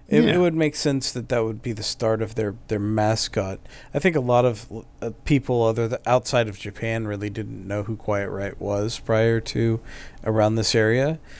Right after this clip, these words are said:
Speaker 1: And, I mean, around this time, era, I, is what I meant to say rather than area. <laughs> Um, but, yeah, this was, like, this was a huge album. It, it crossed over into mainstream, and that was huge for metal.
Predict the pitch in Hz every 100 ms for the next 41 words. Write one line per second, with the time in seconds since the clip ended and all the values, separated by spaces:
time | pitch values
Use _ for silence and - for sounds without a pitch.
0 | - - 127 160 147 - - 143 131 123
1 | 123 123 120 107 - 110 113 127 - 117
2 | 117 123 147 - - 117 117 - 120 117
3 | 120 117 - 117 110 110 113 110 101 107
4 | 107 120 127 160 - - - - - -
5 | - - - 147 135 127 123 - - -
6 | 185 180 - 190 220 - 170 220 294 247
7 | - - - 180 170 - - 175 - 294
8 | 269 226 269 233 262 302 302 113 - -
9 | - 147 151 170 175 - - - - -
10 | 156 190 - 165 151 139 156 190 - -
11 | 139 139 139 131 131 - - 107 107 143
12 | - - - - 135 131 131 131 127 127
13 | - - - - - - - 139 123 143
14 | 143 143 175 208 185 - 113 101 - 123